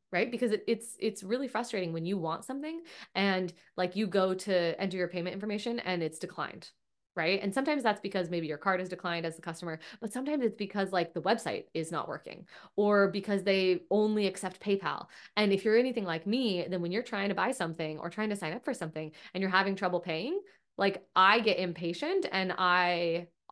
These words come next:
am more likely to give up than I am to, like, email the person to figure out how to pay them. Okay, enough, enough of all of that.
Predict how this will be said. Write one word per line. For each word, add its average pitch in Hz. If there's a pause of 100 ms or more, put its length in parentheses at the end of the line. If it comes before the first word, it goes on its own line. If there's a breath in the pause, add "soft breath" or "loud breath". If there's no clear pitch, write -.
(520)
am 202
more 202
likely 190
to 165
give 160
up - (180)
than 190
I 185
am 175
to, 180
like, 151
email 175
the 156
person 156
to 175
figure 165
out -
how 143
to -
pay -
them. - (1040)
Okay, 233 (520 loud breath)
enough, 233
enough 214
of 208
all 180
of 247
that. -